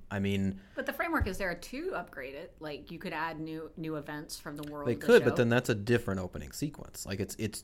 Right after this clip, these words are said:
Speaker 1: it's actually
Speaker 2: But thematically,
Speaker 1: literally
Speaker 2: it would
Speaker 1: different.
Speaker 2: be the same thing. It could be like Veep, where they change out the headlights and they change out some of the, some of the images, but it's still, it's still, it's structurally the same.
Speaker 1: Okay, but okay,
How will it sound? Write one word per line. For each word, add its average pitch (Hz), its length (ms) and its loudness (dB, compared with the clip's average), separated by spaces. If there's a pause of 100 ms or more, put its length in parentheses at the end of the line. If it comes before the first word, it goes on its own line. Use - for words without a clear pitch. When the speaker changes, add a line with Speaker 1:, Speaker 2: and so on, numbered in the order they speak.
Speaker 1:
it's 110 160 -4
actually 117 460 4
Speaker 2:
But 226 80 4
thematically, 208 80 6
Speaker 1:
literally 202 160 6
Speaker 2:
it 180 80 0
would 170 160 -2
Speaker 1:
different. - 140 2
Speaker 2:
be 160 80 -4
the 151 60 -8
same 156 160 -8
thing. 208 200 -4
It 190 100 -8
could 330 300 -2
be 170 140 -2
like 151 260 -6
Veep, 147 280 -12 (120)
where 170 160 -4
they 156 100 -2
change 160 320 -4
out 151 140 -2
the 156 80 -6
headlights 147 540 -6
and 151 100 -8
they 143 40 -6
change 147 280 -6
out 139 240 -6
some 143 160 -10
of 139 60 -14
the, 139 240 -10
some 156 160 -8
of 143 60 -4
the 143 140 -6
images, 131 560 -10 (320)
but 170 140 -2
it's 165 120 -2
still, 156 360 -6
it's - 160 -10
still, 170 260 -2 (220)
it's 165 160 -4
structurally 156 520 -2
the 135 100 -10
same. 165 360 -10 (340)
Speaker 1:
Okay, 110 280 4
but 101 320 2 (520)
okay, 101 260 -4